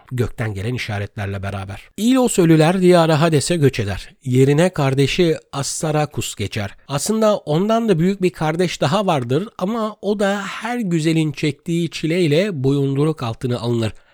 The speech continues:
Ganimedes. Yaşayan insanlar arasındaki en güzel erkek olarak geçer anlatılarda bu karakter.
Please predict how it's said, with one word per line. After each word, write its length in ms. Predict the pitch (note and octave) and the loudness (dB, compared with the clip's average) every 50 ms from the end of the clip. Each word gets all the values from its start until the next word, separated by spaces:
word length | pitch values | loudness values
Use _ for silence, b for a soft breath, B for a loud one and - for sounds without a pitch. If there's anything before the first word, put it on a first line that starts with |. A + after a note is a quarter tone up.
| _ _ - | _ _ -6
Ganimedes. 840 | C#3+ D3 D3+ E3 E3+ E3+ E3 D#3+ D#3+ D#3+ C#3 B2 G2+ - - - _ _ - | -2 0 0 2 2 2 2 2 2 2 0 0 -4 -4 -8 -14 _ _ 0
Yaşayan 440 | C#3+ C#3 B2+ - F#3 G3 G#3 A3 | 0 2 4 4 4 6 6 4
insanlar 500 | A3+ G#3+ F#3+ F#3 E3+ - F3+ F3 F3+ F#3 | 4 4 2 2 4 2 2 2 4 4
arasındaki 520 | F#3 F3+ F3 E3 - - F#3+ F#3 E3 - F#3+ | 4 4 2 2 0 2 2 2 2 0 -2
en 380 | - - G3+ G#3 G#3+ G3+ F3+ | 0 2 2 2 2 2 0
güzel 260 | D#3 C#3 C3 C#3 B2+ B2+ | 0 0 0 2 2 2
erkek 420 | B2 B2+ B2 - D#3 D3 - - | 0 -2 -2 -2 -4 -4 -2 -2
olarak 300 | B2+ B2 B2+ C3 B2+ A#2+ - - | -2 -2 0 -2 -4 -6 -8 -6
geçer 420 | A2+ A#2+ A#2+ - - D#3+ D#3 D3+ C#3 D3+ - - | -2 -2 -2 0 0 -2 -2 -2 -2 -6 -10 -8
anlatılarda 720 | A#2 A#2 A#2+ A#2+ A#2 - - A#2+ A2+ A2 A2+ A2 A2+ A2 | -6 -4 -4 -4 -6 -6 -6 -6 -6 -6 -4 -6 -6 -6
bu 60 | A2 | -6
karakter. 500 | - C3 B2 A#2+ G#2 - _ C3 A#2+ A2+ | -6 -4 -4 -4 -4 -4 _ -4 -4 -4